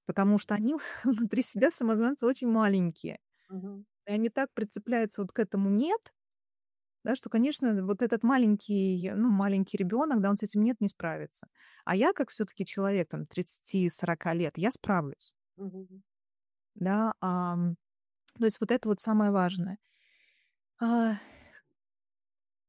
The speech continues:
Speaker 1: ваши чувства <laughs> никто у вас, к сожалению, не заберет и не переживет за вас. И тут важно иметь, а, такой, а, списочек, что мне помогает.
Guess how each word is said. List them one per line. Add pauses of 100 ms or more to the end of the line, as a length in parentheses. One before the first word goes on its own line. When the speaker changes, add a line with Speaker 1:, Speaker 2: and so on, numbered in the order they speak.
(420)
Speaker 1:
ваши
чувства
<laughs>
никто
у
вас,
к
сожалению,
не
заберет
и
не
переживет
за
вас. (640)
И (100)
тут
важно (520)
иметь,
а,
такой, (600)
а,
списочек,
что
мне
помогает.